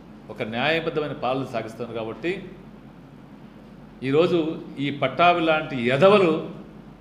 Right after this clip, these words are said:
నోటికొచ్చినట్టుగా మాట్లాడుతున్నారు. చూస్తూ ఎల్లకాలం ఊరుకోరు.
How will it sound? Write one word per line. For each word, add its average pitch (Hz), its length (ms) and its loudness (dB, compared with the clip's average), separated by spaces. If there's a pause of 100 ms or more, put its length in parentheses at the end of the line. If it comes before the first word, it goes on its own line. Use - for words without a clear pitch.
(720)
నోటికొచ్చినట్టుగా 151 800 -2
మాట్లాడుతున్నారు. 113 640 -8 (1700)
చూస్తూ 175 260 0
ఎల్లకాలం 156 420 0
ఊరుకోరు. 143 460 -4